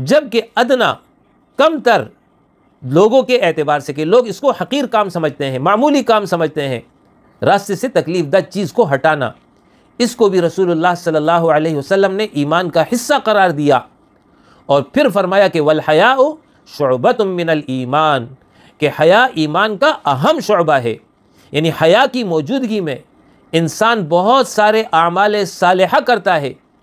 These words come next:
और बहुत सारे गुनाहों से महफूज रहता है। दूसरी हदीस, बिलाशुबा हर दीन की कोई अखलाकी खसूसियत होती है और इस्लाम की अखलाकी खसूसियत शर्म व हया है।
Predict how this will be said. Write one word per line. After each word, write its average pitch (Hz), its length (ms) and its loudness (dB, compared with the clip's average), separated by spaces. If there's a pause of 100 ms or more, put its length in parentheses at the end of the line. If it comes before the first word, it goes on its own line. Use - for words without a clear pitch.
(460)
और 151 200 4
बहुत 208 420 2
सारे 202 380 0
गुनाहों 175 460 -2
से 226 420 0 (280)
महफूज 180 540 0
रहता 151 320 2
है। 123 200 0 (760)
दूसरी 247 320 2
हदीस, 156 380 -2 (440)
बिलाशुबा 190 560 2 (500)
हर 196 200 0
दीन 285 300 0
की 269 160 -2
कोई 262 220 0
अखलाकी 208 540 0
खसूसियत 196 640 0
होती 196 300 -2
है 156 200 0 (480)
और 156 160 2
इस्लाम 190 480 -2
की 190 200 -6
अखलाकी 180 600 -2
खसूसियत 156 640 -2 (340)
शर्म 208 320 -2
व 165 200 -2
हया 147 240 2
है। 131 480 -2